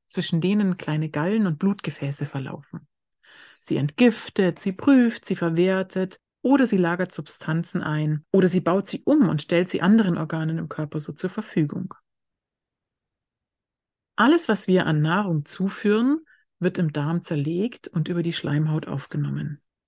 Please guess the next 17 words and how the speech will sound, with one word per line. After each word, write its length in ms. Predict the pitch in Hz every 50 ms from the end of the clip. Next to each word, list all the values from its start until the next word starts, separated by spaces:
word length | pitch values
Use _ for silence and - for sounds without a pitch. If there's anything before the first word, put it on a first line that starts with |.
| _ _ _ _ _ _ _ _ _ _ _ _ _ -
Damit 460 | 170 160 175 208 285 285 - - -
dies 260 | 202 202 190 - -
gelingt, 800 | - 160 147 160 202 277 262 190 196 247 320 - - - - - _
stellt 400 | - - - 170 175 190 185 -
die 40 | 160
Leber 520 | 143 135 143 143 143 143 165 185 208 214
den 200 | - 175 151 143
Gallensaft 840 | 143 147 139 147 165 185 190 185 180 185 196 226 226 - - - -
als 300 | - 151 160 151 - -
Verdauungslösung 1000 | - - 143 - 123 139 185 190 180 175 - - 170 165 175 180 175 185 180 165
für 180 | 147 - - 143
Fette 460 | - - - 180 180 - 202 208 214
und 240 | 170 147 143 - -
fettlösliche 920 | - - - 170 185 - - - - 160 160 160 160 - - 147 151 143
Nährstoffe 580 | 139 135 143 147 156 147 - - 151 - 175 151
zur 160 | - - 156
Verfügung. 600 | - 170 - - - 185 165 156 - - - -